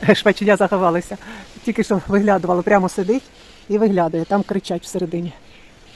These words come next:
Це вже шпак чи шпачиха. А, хтось, навірно, носить їжу, а хтось охороняє рядышком. Не знаю, хто <laughs> з них.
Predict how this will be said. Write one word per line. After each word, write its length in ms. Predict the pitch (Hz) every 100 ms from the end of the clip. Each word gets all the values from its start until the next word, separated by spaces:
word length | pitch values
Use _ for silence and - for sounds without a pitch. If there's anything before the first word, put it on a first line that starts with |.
| - - - - - -
Це 100 | 214
вже 160 | 208 208
шпак 220 | - 226
чи 100 | -
шпачиха. 500 | - 202 - 185 196 - -
А, 140 | 240 202
хтось, 240 | - 226
навірно, 340 | 247 226 226 226
носить 420 | 285 - 202 175
їжу, 240 | 180 185
а 40 | 170
хтось 240 | 262 240
охороняє 580 | 220 226 220 180 160 170
рядышком. 480 | 160 160 - 180 190 - - -
Не 80 | 196
знаю, 260 | 196 190 185
хто 240 | - 196 -
<laughs> 40 |
з 140 | 220 -
них. 240 | 185 208